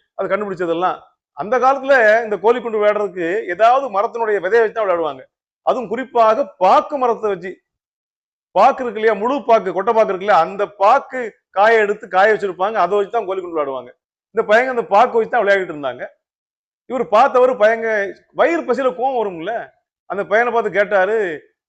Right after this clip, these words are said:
"ஏப்பா, இந்த ஊர்ல சோறு எங்க விக்கும்?" அப்படின்னாரு. "ஏப்பா, இந்த ஊர்ல சோறு எங்க விக்கும்? சோத்தை விற்கக்கூடாது, அது கொடுமை. சோறோ தண்ணியோ உப்போ விற்கக்கூடாது, இலவசமா கொடுக்கணும். அப்போ சோத்தை விக்கிற ஊருன்னா அந்த ஊர் அசிங்கமான ஊரு,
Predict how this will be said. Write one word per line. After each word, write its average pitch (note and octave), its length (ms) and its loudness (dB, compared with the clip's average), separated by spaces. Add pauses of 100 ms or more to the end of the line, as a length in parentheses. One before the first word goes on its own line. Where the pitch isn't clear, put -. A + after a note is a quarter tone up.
(120)
"ஏப்பா, A3 600 2
இந்த G#3+ 140 0
ஊர்ல C4 240 0
சோறு B3+ 360 4
எங்க A#3 200 0
விக்கும்?" A3+ 560 -4
அப்படின்னாரு. C#3+ 460 -10 (1040)
"ஏப்பா, C4 300 2
இந்த A#3+ 180 2
ஊர்ல C#4 220 -2
சோறு B3+ 300 2
எங்க A#3+ 180 -2
விக்கும்? A#3+ 220 -4
சோத்தை A#3 320 0
விற்கக்கூடாது, A#3 580 -2
அது F3 180 -8
கொடுமை. G#3 320 -4
சோறோ A3 640 -2
தண்ணியோ G#3+ 440 -2
உப்போ G3+ 240 -2
விற்கக்கூடாது, A3 500 0 (360)
இலவசமா A3+ 340 -2
கொடுக்கணும். F3 340 -6 (400)
அப்போ G#3 260 -2
சோத்தை B3+ 460 -2
விக்கிற A3+ 320 -4
ஊருன்னா A#3+ 300 -2
அந்த C4 200 -2
ஊர் B3+ 160 -2
அசிங்கமான B3+ 500 0
ஊரு, D#3 200 -6